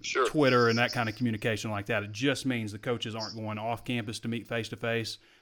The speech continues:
Speaker 2: which defines dead period and, or defines quiet period, and the recruits also can't come on campus, which defines the dead period.
Speaker 1: You know
Speaker 2: So
Speaker 1: who loves it though, Trey?
Speaker 2: Who?
Speaker 1: College,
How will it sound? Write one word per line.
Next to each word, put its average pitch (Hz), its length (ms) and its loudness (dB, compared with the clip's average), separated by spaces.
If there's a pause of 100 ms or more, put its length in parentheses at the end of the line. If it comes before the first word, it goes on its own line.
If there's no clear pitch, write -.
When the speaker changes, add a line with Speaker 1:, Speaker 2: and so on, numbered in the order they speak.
(120)
Speaker 2:
which 113 240 -6 (120)
defines 113 480 -2
dead 110 340 -4
period 113 380 -2
and, 113 180 -6
or 107 180 -6
defines 113 420 -4
quiet 117 400 -2
period, 117 360 -4 (340)
and 107 120 -6
the 110 80 -6
recruits 113 460 -4
also 117 420 -4
can't 117 420 -6
come 113 240 -6
on 110 180 -6
campus, 110 480 -8
which 110 160 -10
defines 104 360 -8
the 104 80 -12
dead 101 300 -6
period. - 360 -10 (500)
Speaker 1:
You 127 120 0
know 147 160 10
Speaker 2:
So 139 80 2
Speaker 1:
who 120 160 6
loves 123 220 4
it 131 140 2
though, 135 160 6
Trey? 143 240 4 (240)
Speaker 2:
Who? 127 240 4 (200)
Speaker 1:
College, 117 440 2